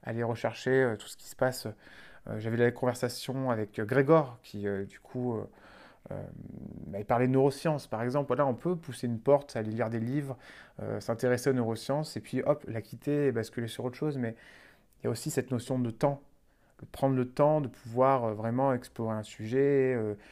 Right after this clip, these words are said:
se laisser glisser dedans. Euh, voilà, j'ai, j'ai pu comprendre ça. Et lié à la lecture du monde, il y a vraiment ça. Euh, Idriss Erberkan met vraiment en avant, il n'y a pas que lui, mais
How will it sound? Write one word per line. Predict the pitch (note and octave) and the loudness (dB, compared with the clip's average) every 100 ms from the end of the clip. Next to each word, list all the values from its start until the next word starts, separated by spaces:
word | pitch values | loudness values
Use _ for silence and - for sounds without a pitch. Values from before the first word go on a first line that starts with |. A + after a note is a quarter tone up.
| - - | -20 -16
se | - | -4
laisser | A2+ A#2+ B2+ | -2 0 0
glisser | B2 A#2 - | -2 -4 -6
dedans. | A2 C3 D#3+ E3 - - - - | -2 2 2 0 -12 -20 -14 -6
Euh, | A2 | -2
voilà, | A2 B2 G#2+ | 2 2 2
j'ai, | G2+ G2 D2 C2 - G2 | -2 -6 -6 -10 -12 -14
j'ai | G2+ | -12
pu | A#2 - | -4 0
comprendre | G3+ D3 - B2+ | 2 2 0 -4
ça. | B2 D#3+ G3 G3 - - - - - | 2 4 4 0 -16 -20 -20 -16 -2
Et | B2+ C3+ - - - | 2 2 0 -10 -8
lié | C3+ E3 F#3+ | 0 6 8
à | |
la | D#3+ | 8
lecture | C#3 C3 C3+ | 4 2 0
du | B2+ | 0
monde, | C3+ E3+ E3+ | 0 2 2
il | C3+ | 4
y | |
a | D3 | 4
vraiment | B2+ B2+ B2+ | 4 0 0
ça. | A#2+ A2+ G#2+ _ _ _ _ _ | -2 -4 -4 _ _ _ _ _
Euh, | - A2+ A2+ A2 - - _ _ _ _ _ _ | -6 -2 -2 -2 -6 -10 _ _ _ _ _ _
Idriss | D3 C#3 C#3+ | 0 0 2
Erberkan | D3+ C3+ C#3 - D#3+ | 0 2 0 0 0
met | D3+ A#2 | 0 0
vraiment | A2+ A#2+ C3+ C#3 | 0 2 4 4
en | C3+ | 4
avant, | B2+ B2 D3 D#3 | 2 2 2 2
il | |
n'y | A2+ | 0
a | |
pas | - A#2 | -2 -2
que | - | 0
lui, | C#3 C#3+ D#3 | 0 2 0
mais | D3 C3 | 0 -2